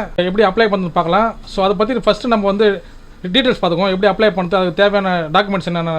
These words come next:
இப்போ ஃபர்ஸ்ட் பார்த்துக்கலாம். So, வந்து நீங்க டென்த்து வந்து நீங்க ஃபெயில்னா, உங்களுக்கு வந்து பாத்தீங்கன்னா, மாசம் வந்து பாத்தீங்கன்னா வந்து இருநூறுவா கொடுக்குறாங்க.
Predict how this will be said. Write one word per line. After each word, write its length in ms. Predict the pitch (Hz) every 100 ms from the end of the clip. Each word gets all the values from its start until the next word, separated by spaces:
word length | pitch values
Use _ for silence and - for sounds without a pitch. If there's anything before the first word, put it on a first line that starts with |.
| 156
இப்போ 180 | 156 147 143 -
ஃபர்ஸ்ட் 200 | 156 170
பார்த்துக்கலாம். 420 | 160 156 139 180 220 - -
So, 160 | 233 220
வந்து 200 | 240 240
நீங்க 160 | 226 214 214
டென்த்து 300 | 254 240 240
வந்து 180 | 233 220
நீங்க 160 | 208 180
ஃபெயில்னா, 360 | 226 240 196 196 220
உங்களுக்கு 280 | 190 190 196
வந்து 120 | 214
பாத்தீங்கன்னா, 340 | 190 202 196 180
மாசம் 260 | 208 202 185
வந்து 140 | 175
பாத்தீங்கன்னா 300 | 170 175 175
வந்து 160 | 165 226 427 427 - - - - - - - - -
இருநூறுவா 320 | 170 214 233
கொடுக்குறாங்க. 360 | 196 165 156